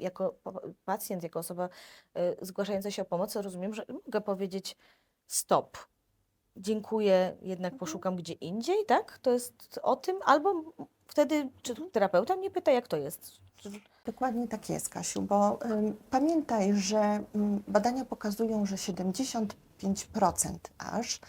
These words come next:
Speaker 1: Mhm.
Speaker 2: czynnika leczącego w procesie psychoterapeutycznym to jest relacja terapeutyczna. To jest to, co najbardziej powoduje, ym, proces zmiany,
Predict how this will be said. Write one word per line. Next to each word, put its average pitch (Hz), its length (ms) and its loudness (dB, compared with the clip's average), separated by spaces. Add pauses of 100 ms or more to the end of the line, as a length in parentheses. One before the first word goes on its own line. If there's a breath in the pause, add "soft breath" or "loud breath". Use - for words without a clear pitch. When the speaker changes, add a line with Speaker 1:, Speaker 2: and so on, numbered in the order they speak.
(140)
Speaker 1:
Mhm. 190 340 -2
Speaker 2:
czynnika 220 420 2
leczącego 190 880 -2
w - 60 -20
procesie 202 420 -6
psychoterapeutycznym 196 1400 -6 (300 soft breath)
to 220 100 -8
jest 208 120 -6
relacja 196 680 -2 (160)
terapeutyczna. - 840 -10 (580 loud breath)
To 214 100 2
jest 214 220 -2 (140)
to, 247 180 2
co 233 180 -6
najbardziej 208 800 0
powoduje, 190 920 -2 (920 loud breath)
ym, 190 600 -2 (680)
proces 208 680 -2
zmiany, 196 680 2